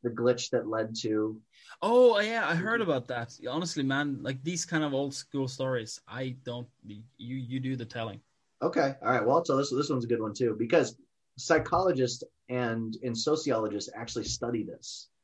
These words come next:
Speaker 1: as, and I'll explain why in a second. So this was a, this was a different event where this, this boss had a plague that if he infected any of your characters with it,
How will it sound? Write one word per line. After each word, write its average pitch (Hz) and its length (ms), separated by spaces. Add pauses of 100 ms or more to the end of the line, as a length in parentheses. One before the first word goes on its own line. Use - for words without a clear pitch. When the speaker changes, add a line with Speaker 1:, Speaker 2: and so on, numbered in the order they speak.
(120)
Speaker 1:
as, - 420 (640)
and 127 100
I'll 123 140
explain 123 380
why 113 160
in 101 80
a 92 40
second. 92 300 (260)
So 127 380 (880)
this 175 300
was 170 180
a, 135 180
this 160 200
was 156 100
a 147 80
different 123 300
event 101 260
where 107 100
this, 117 220
this 113 200
boss 123 520
had 92 360
a 95 40
plague 95 540 (520)
that - 360 (640)
if - 460 (200)
he 135 360
infected 123 680
any 110 220
of 101 60
your 101 120
characters 95 540
with 85 220
it, - 180